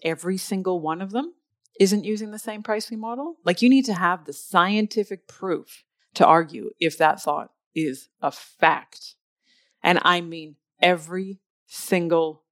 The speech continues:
florist. Or is it just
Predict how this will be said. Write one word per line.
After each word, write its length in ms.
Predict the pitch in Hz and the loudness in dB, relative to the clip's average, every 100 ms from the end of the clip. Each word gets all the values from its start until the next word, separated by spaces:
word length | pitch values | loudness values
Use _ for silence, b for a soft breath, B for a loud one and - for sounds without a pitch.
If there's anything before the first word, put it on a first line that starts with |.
| _ _ | _ _
florist. 720 | - 160 120 - - _ _ _ _ _ _ b b b b - | 0 0 0 -6 -20 _ _ _ _ _ _ b b b b 4
Or 540 | 285 320 175 170 220 - | 10 10 10 8 2 2
is 180 | 208 208 | 4 6
it 240 | 214 - | 2 0
just 880 | - 294 240 214 277 - - - | 4 8 8 8 2 -8 -20 -20